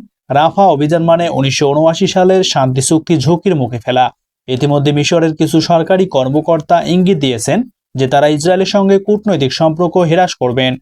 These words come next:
এবং তেল আবিব থেকে তাদের রাষ্ট্রদূত প্রত্যাহার করবেন। অন্য যে কোনো সময়ের তুলনায় এবার ইসরায়েলের সঙ্গে মিশরের সংঘাতে জড়ানোর শঙ্কা বেশি,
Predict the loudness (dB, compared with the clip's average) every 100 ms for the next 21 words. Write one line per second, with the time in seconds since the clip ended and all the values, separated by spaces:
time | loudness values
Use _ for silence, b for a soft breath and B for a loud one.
0 | _ -2 -2 0 2 2 2 -2 -2 -2
1 | 0 0 0 0 0 0 0 0 -2 -2
2 | 0 -2 0 -2 0 -2 -4 _ _ -2
3 | 0 0 0 -2 0 -2 0 0 2 0
4 | 0 0 2 2 0 -2 0 0 0 0
5 | 0 0 0 2 2 0 -2 0 0 0
6 | 0 0 0 0 0 0 0 0 0 -2
7 | -2 -2 -2 -2 -2 -2 -4